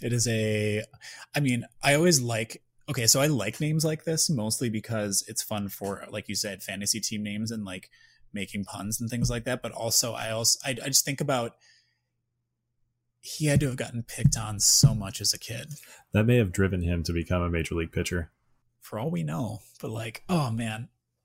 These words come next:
Speaker 1: 'cause I, I mean, like, my last name is White, and I always got called Whitey Tighties, and that just ruined my life as a, like, third grader, 'cause I thought that was the most just backbreaking insult.
Speaker 2: No.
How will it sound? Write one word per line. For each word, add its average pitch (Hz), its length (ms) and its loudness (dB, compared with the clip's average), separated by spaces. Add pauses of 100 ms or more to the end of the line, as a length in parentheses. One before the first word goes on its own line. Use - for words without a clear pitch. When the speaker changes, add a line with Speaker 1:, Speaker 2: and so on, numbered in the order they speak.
(480)
Speaker 1:
'cause 180 120 2
I, 165 160 -4
I 180 100 0
mean, 135 360 0
like, 123 140 -2
my 120 120 2
last 110 240 2
name 110 120 0
is 95 100 0
White, 107 200 0
and 101 100 -4
I - 20 -4
always 104 160 -2
got 104 160 -6
called 104 260 -6
Whitey 101 280 -4
Tighties, 104 480 -4
and 104 100 -4
that 101 160 -4
just - 220 -2
ruined 101 260 2
my 95 80 -2
life 92 320 -4
as 104 220 0
a, 101 100 0
like, 95 180 -6
third 98 280 -2
grader, 101 280 0
'cause - 140 6
I 110 80 6
thought 101 220 0
that 101 80 0
was 98 140 0
the 110 80 0
most 95 380 0
just - 280 2 (920)
backbreaking 104 640 2
insult. 90 640 4
Speaker 2:
No. 117 140 2